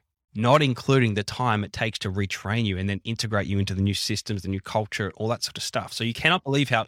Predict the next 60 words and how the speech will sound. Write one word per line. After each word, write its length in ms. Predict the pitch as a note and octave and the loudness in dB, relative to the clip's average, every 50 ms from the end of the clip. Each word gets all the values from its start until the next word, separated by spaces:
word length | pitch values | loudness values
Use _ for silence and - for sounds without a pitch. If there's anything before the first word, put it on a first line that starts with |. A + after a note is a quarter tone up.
| - | -2
inefficient 560 | - C3 C#3 - - - B2+ - - D3+ C3+ | -2 -2 -2 -2 -2 -4 -2 -2 0 -2 0
that 140 | - C#3 C3 | 0 0 0
is. 220 | D#3 A3 - - - _ _ _ _ _ _ - | -2 -4 -6 -8 -12 _ _ _ _ _ _ -8
So 100 | - B2+ | -6 -2
if 80 | B2 | 2
you 100 | C#3 E3 | 4 4
are 80 | F#3 F3 | 6 6
somebody 500 | - - D#3 D#3 D#3 D3 D3 C3+ C3 B2 | 6 4 4 4 6 4 4 4 4 4
who 160 | A#2 B2+ C3 | 4 4 4
has 420 | A#2+ A#2 B2 A#2+ A#2+ A2+ G#2 - - _ _ _ - | 6 6 6 6 6 4 0 -6 -10 _ _ _ -4
been 160 | - B2 A#2 | -2 -2 -2
putting 300 | - - D3+ D3+ D#3 D#3 | 0 4 6 6 8 8
the 100 | C#3+ C3+ | 6 6
runs 240 | C#3 C#3 C3+ C3 C3 | 6 6 6 6 4
on 60 | C3 | 4
the 80 | B2 | 4
board, 300 | A#2 G2+ A#2+ B2 C3 C3 | 4 4 4 4 4 4
you've 140 | A2+ A#2 B2 | 4 2 2
been 180 | B2 C3 B2 A2+ | 2 2 2 2
working, 360 | A2+ A#2+ C3 B2 - C#3+ B2+ | 2 2 2 2 2 2 2
you've 100 | A#2 G#2+ | 2 2
been 120 | A2+ A2 | 2 0
building 340 | G#2 G2+ B2 B2 A#2+ A#2 A#2 | 0 2 2 2 2 2 2
up 120 | A#2 A#2 - | 2 0 0
your 100 | A#2 A2 | -2 -4
career 300 | - - A#2 A2 A#2+ A#2+ | -2 0 0 2 2 0
capital, 500 | A2 - - G#2+ G#2+ - C3+ D3 F3 F#3 _ _ _ _ _ _ | 0 0 -2 -2 0 -2 -4 -4 -6 -8 _ _ _ _ _ _
you 100 | - A2 | -4 0
need 120 | A2+ C3+ D3 | 2 4 4
to 60 | D3+ | 4
understand 540 | C#3+ D#3 C#3+ C3+ - - D3 D3 A#2+ G#2 - - | 4 2 2 2 2 2 2 2 2 0 -2 -4
this 140 | B2+ B2 | -2 0
is 120 | C#3 D3 D3 | 0 0 0
the 80 | F3 | -2
time 280 | D#3+ - C3+ C3 C#3 C3+ | -2 -2 0 0 2 2
you 100 | B2+ B2 | 0 0
need 240 | A2+ A2 A#2 A#2+ A2 | 0 0 0 0 0
to 220 | - A#2 G#2+ A2 - _ _ - | 0 0 0 -2 -2 _ _ -6
bank 220 | - G#2 A#2+ B2 - | -2 -2 -2 0 -2
it. 140 | F2 - _ _ - | -6 -10 _ _ -10
This 120 | A#2 A2+ | -8 -6
is 60 | A#2+ | -4
the 80 | C3 C#3 | -4 -4
time 260 | - - D3+ D3 C#3 | -2 -2 0 0 2
you 80 | C3 A#2 | 2 2
want 140 | A#2+ A#2+ A2+ | 2 2 2
to 60 | G#2 | 2
realize 520 | G2 G2 G#2 A2 B2 B2+ A#2 G#2 G2+ F2+ | 0 0 0 0 2 0 0 0 -2 -6
it 160 | F2 E2 _ - _ _ - | -8 -12 _ -20 _ _ -10
and 100 | F#2 F#2 | -6 -2
get 220 | - B2+ B2 - | 0 -2 0 0
that 220 | A#2 A#2 A#2 - | 0 0 0 -2
gain. 400 | - G#2+ G#2+ A2 A2 F#2+ F2 F#2+ - _ _ _ - | -2 -2 0 0 0 -2 -4 -6 -12 _ _ _ -6
You 200 | - C3 D3 D3 | 0 0 2 4
have 160 | C#3+ D3 C3+ | 4 4 4
a 40 | C3 | 4
lot 260 | A#2+ A2 G#2+ A#2 B2+ | 2 4 4 2 2
of 60 | B2 | 4
bargaining 400 | A2+ A#2 A2 A#2 A#2 A#2 A2+ A2+ G#2 | 4 4 4 4 2 0 -2 -2 -4
power, 400 | - - G#2 G#2 B2 D#3 G3+ | -2 -2 -2 0 0 -2 -6